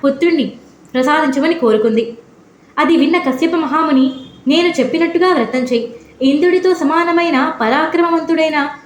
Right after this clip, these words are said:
కొడుకు నీకు తప్పకుండా జన్మిస్తారు' అని దితితో చెప్పారు. మునివరుడైన కశ్యప మహాముని మాటలు విని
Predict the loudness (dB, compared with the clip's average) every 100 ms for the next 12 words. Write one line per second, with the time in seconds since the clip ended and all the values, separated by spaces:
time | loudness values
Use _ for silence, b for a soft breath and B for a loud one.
0 | -4 0 2 2 2 2 0 0 -4 -4
1 | -4 -2 0 0 0 -2 -4 -4 -6 -8
2 | B B 0 2 2 0 -2 -2 0 0
3 | -2 -2 0 -2 -6 -20 -20 _ -20 _
4 | _ _ -20 _ -20 -20 -20 _ -20 _
5 | 0 2 4 4 4 2 -2 -2 0 0
6 | 0 0 2 2 0 2 2 2 2 0